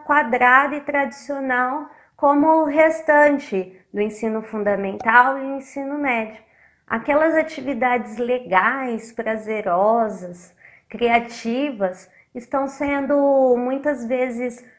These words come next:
substituídas por atividades no papel,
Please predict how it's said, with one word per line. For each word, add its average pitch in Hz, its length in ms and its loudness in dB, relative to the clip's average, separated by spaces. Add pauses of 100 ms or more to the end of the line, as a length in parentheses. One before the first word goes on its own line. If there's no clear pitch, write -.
substituídas 269 1500 -6 (280)
por 269 180 4
atividades 254 1040 -2
no 269 160 -4
papel, 262 640 0